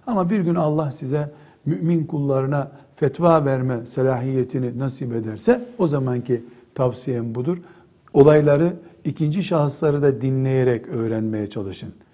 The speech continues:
Kadın derdini anlatıyor, kocasını da dinleyin. Veya kürtaj diyor, muhakkak doktora sorun. Müslüman bir doktora sorun.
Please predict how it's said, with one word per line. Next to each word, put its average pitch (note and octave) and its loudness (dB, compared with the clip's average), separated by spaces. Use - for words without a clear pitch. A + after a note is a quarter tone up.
Kadın D3 0
derdini D3 2
anlatıyor, C#3 -2
kocasını C3+ -2
da A#2+ 0
dinleyin. G2 -8
Veya D3 6
kürtaj C#3+ 0
diyor, C#3+ 4
muhakkak F#3 6
doktora C#3+ 4
sorun. G#2 -6
Müslüman C#3+ 0
bir B2+ -4
doktora A#2 -2
sorun. E3+ -4